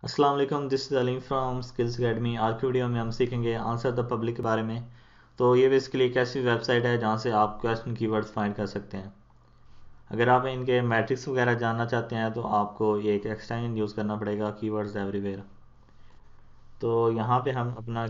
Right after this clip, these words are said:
कीवर्ड लिखेंगे बेस्ट वायरलेस राउटर्स। नीचे से आप कंट्री सिलेक्ट कर सकते हैं, यूनाइटेड स्टेट्स या लैंग्वेज।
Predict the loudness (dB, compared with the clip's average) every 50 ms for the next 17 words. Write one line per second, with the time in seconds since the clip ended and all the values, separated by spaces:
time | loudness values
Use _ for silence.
0 | -4 -4 -2 0 2 2 2 0 -2 -2 -4 -2 -2 -4 -4 -4 -6 -12 -16 -18
1 | -18 -18 -18 -20 -20 -20 -20 -20 -20 -20 -20 -20 -20 -20 -20 -18 -20 -14 -8 -2
2 | 0 0 0 0 -2 -6 -2 0 0 0 0 0 -2 -4 -4 -6 -10 -14 -10 -8
3 | -6 -6 -4 -4 -4 -6 -6 -8 -10 -12 -12 -14 -14 -16 -16 -16 -16 -14 -14 -14
4 | -16 -16 -18 -16 -16 -14 -12 -8 -8 -2 0 0 0 0 2 2 4 2 2 0
5 | -2 -4 -4 -2 0 0 -2 0 0 -2 -4 -2 -2 -2 -2 -2 -4 -6 -6 -8
6 | -8 -8 -8 -8 -10 -14 -18 -20 _ _ _ -20 -20 _ -20 _ _ _ _ _
7 | -20 -20 -20 -20 -20 -20 -20 -20 -20 -14 -8 -4 -2 -2 -2 -2 -4 -6 -2 -2
8 | 0 0 0 -2 -6 -6 -4 -2 -2 -2 -2 -2 -2 -2 -2 -2 -2 -2 -2 -4
9 | -6 -10